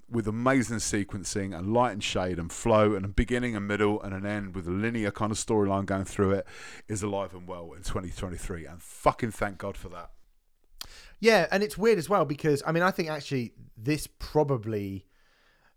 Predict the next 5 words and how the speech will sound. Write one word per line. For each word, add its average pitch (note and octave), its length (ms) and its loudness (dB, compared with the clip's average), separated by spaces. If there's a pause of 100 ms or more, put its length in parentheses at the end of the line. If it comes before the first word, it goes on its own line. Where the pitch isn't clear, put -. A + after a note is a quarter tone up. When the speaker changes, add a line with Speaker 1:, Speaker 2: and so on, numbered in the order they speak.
(120)
Speaker 2:
uh, A2 560 -6
makes C#3 400 -6
more C3+ 240 0
sense, - 720 -4 (640)
um, B2 680 -4